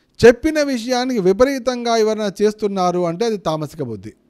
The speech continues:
తర్వాత మంచిదాన్ని చెడుగా అనుకోవడం, చెడ్డదాన్ని మంచిగా అనుకోవడం ఏదైతుందో అది తామసిక బుద్ధి.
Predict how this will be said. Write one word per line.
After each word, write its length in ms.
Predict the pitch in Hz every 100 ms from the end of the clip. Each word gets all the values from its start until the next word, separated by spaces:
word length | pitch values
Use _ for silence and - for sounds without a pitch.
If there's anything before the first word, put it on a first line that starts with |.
| _ _ _ _ _ _ _ _ _ _ _ _ _ -
తర్వాత 580 | 165 180 170 160 156 160 - -
మంచిదాన్ని 640 | 123 170 233 294 269 262 277
చెడుగా 420 | - 208 233 269
అనుకోవడం, 580 | 262 233 220 226 233 233 - _ -
చెడ్డదాన్ని 460 | 254 302 294 277 262
మంచిగా 420 | 226 254 277 240
అనుకోవడం 520 | 214 202 190 180 147 - -
ఏదైతుందో 460 | 175 226 202 185 190 -
అది 140 | 214
తామసిక 380 | 226 226 208 196
బుద్ధి. 360 | 175 147 127